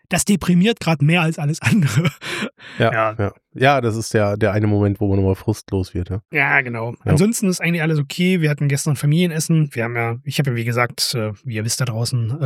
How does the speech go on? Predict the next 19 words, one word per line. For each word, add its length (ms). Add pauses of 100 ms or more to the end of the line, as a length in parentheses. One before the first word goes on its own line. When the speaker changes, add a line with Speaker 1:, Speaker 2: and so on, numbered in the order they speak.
(120)
Speaker 1:
eine 120
Erzgebirgerin 760
als, 300
äh, 240 (220)
Ehefrau. 560 (440)
Und 520
am 220
ersten 800
oder 200
an 60
dem 160
Samstag 560
vor 180
dem 120
ersten 340
Advent 520
ist 200
immer 240
so 300